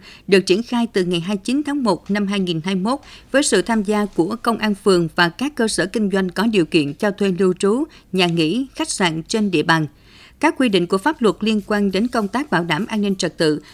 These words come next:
được công an phường chia sẻ ngay trên nhóm Zalo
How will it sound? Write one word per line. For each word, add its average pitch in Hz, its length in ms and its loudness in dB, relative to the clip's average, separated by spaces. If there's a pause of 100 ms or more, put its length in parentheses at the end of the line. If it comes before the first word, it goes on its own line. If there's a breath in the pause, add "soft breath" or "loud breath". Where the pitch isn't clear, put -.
(120 loud breath)
được 202 200 4
công 240 160 -4
an 240 120 -2 (120)
phường 180 200 2
chia 220 180 0
sẻ 175 240 -2
ngay 220 220 -2
trên 202 220 -2
nhóm 208 220 0
Zalo 190 480 0